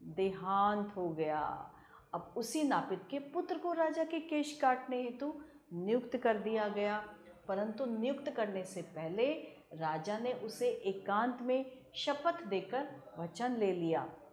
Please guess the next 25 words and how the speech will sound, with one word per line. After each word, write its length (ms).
कि 80
वह 320
अपने 280
पिता 360
की 160
भांति 440
राजा 320
के 180
सींगों 420
का 140
रहस्य 440
केवल 380
अपने 340
तक 280
ही 140
सीमित 460
रखेगा। 600
नापित 400
ने 140
राजा 320
को 200
वचन 360
तो 120
दे 220
दिया, 300